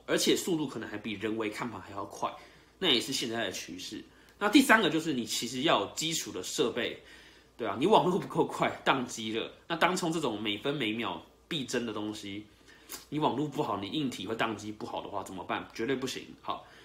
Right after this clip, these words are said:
那如果你要做当冲，你已经决定心意已决要走这条路了，那你该怎么做才可以增强你的获利呢？首先你要有概念，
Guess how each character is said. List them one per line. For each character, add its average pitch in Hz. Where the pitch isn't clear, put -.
那 247
如 180
果 254
你 165
要 147
做 170
当 139
冲， 139
你 190
已 160
经 156
决 127
定 135
心 -
意 170
已 104
决 104
要 123
走 -
这 -
条 87
路 95
了， -
那 196
你 117
该 131
怎 135
么 -
做 120
才 107
可 120
以 104
增 127
强 104
你 90
的 78
获 117
利 107
呢？ 82
首 -
先 185
你 143
要 139
有 107
概 107
念， 98